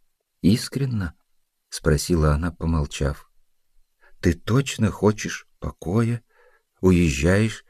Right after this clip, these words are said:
не для меня одной?» «Нет, и для себя».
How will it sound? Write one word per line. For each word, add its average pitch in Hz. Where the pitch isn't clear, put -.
не 87
для 76
меня 82
одной?» 78
«Нет, 78
и 82
для 67
себя». 71